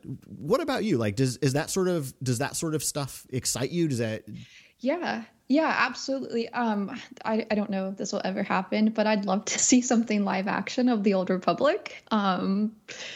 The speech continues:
Speaker 2: so, like, I, I like that. I like the way that you put it, like, the mythology behind it. Like, that's what I gravitate towards in,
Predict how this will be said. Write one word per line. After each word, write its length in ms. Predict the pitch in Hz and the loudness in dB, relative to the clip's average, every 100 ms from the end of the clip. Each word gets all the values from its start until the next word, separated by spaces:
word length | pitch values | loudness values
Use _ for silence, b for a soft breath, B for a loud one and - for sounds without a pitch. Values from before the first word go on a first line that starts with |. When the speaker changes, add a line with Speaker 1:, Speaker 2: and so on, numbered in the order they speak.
| B | B
Speaker 2:
so, 300 | - 262 247 | 2 4 6
like, 200 | 247 240 | 4 2
I, 160 | 269 - | 0 2
I 120 | 262 | 0
like 360 | 240 226 247 - | 0 -2 -4 -4
that. 220 | 233 - | -4 -2
I 60 | 233 | -2
like 260 | 226 233 | -4 -4
the 80 | 233 | -6
way 180 | 220 220 | -4 -4
that 140 | 196 | -4
you 140 | 196 196 | -4 -6
put 160 | 220 | -2
it, 140 | 190 - | -2 -2
like, 160 | 208 | -2
the 80 | 214 | 0
mythology 560 | 196 208 180 190 202 220 | 0 2 0 2 2 0
behind 380 | 240 233 233 254 | 2 2 4 4
it. 120 | 220 | 4
Like, 160 | 220 | 4
that's 200 | 233 285 | 4 2
what 200 | 247 208 | 2 2
I 140 | 190 202 | 2 2
gravitate 580 | 190 170 175 - 180 - | 0 -2 -4 -6 -8 -6
towards 340 | 190 180 185 | -4 -4 -4
in, 160 | 196 | -6